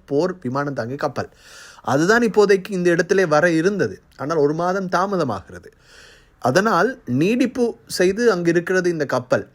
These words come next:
இந்த நிலையில் இந்த கோளாறுகள் ஏற்பட்டிருக்கின்றமையானது அதனுடைய பயணத்தை மீண்டும் விரைவுபடுத்துகிறதோ என்று எண்ண தோன்றுகிறது.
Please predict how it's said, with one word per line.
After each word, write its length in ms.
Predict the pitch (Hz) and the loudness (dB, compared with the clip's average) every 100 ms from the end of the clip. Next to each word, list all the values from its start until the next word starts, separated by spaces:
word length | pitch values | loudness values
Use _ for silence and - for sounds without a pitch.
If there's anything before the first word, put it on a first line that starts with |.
| _ _ | _ _
இந்த 260 | 139 160 226 | -8 -2 0
நிலையில் 400 | 214 196 202 202 | 2 0 0 -2
இந்த 280 | 180 190 185 | -2 0 0
கோளாறுகள் 580 | 190 185 170 160 147 | 0 2 0 0 -2
ஏற்பட்டிருக்கின்றமையானது 1000 | 127 120 120 117 113 113 107 104 95 113 208 | -4 -6 -8 -8 -10 -8 -10 -10 -10 -6 -4
அதனுடைய 680 | 170 147 143 135 131 113 110 | -2 -4 -2 -2 -2 -2 -4
பயணத்தை 400 | 143 165 170 185 | -4 -4 -6 -6
மீண்டும் 320 | 175 190 185 | -6 -6 -4
விரைவுபடுத்துகிறதோ 1040 | 175 196 190 175 156 151 143 135 143 117 | 0 2 2 2 -2 -2 -2 2 0 0
என்று 220 | - 117 131 | -6 -6 -6
எண்ண 180 | 117 | -6
தோன்றுகிறது. 640 | 120 113 107 107 101 127 | -8 -8 -8 -8 -4 -2